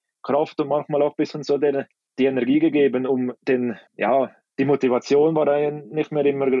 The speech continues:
ganz auf hundert Prozent und so weiter und so fort, dass ich mir einfach gesagt habe, jetzt machst du das noch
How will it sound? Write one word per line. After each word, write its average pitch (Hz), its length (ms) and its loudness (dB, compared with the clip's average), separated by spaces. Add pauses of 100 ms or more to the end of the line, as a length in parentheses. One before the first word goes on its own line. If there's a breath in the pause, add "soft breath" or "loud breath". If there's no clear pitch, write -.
(260)
ganz 127 240 -2
auf 127 160 -4
hundert 127 260 -2
Prozent 117 480 -2
und 110 120 -6
so 110 140 0
weiter 107 300 0
und 107 100 -4
so 107 100 -2
fort, 110 140 -2
dass 110 120 -2
ich 117 40 -4
mir 127 140 2
einfach 127 200 -2
gesagt - 420 -2
habe, 117 240 -4
jetzt - 300 -4
machst 131 260 -2
du 127 40 2
das 127 160 -2
noch 127 180 -6